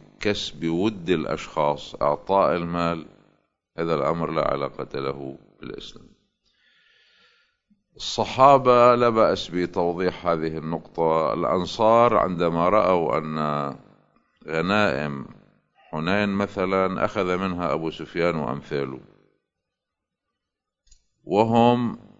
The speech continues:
من المدينة من الأنصار الذين بادروا إلى نصرة رسول الله صلى الله عليه وآله وسلم. لذلك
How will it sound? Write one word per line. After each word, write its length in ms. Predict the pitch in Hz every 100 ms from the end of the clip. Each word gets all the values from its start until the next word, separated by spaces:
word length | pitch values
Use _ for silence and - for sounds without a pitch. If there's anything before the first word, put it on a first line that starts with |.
| _ _ _ 98
من 100 | 98
المدينة 960 | 92 87 87 87 104 92 82 78 78
من 160 | 80 80
الأنصار 880 | 73 55 78 - 92 92 85 82 71
الذين 760 | 73 71 80 82 80 76 76
بادروا 760 | 76 90 101 95 92 92 92 82
إلى 300 | 82 82 80
نصرة 540 | 85 95 92 90 82
رسول 300 | 82 - 80
الله 280 | 78 80 90
صلى 240 | 90 87 85
الله 340 | 82 80 78
عليه 220 | 78 78
وآله 240 | 76 76 73
وسلم. 520 | - 101 107 117 127
لذلك 380 | 120 127 123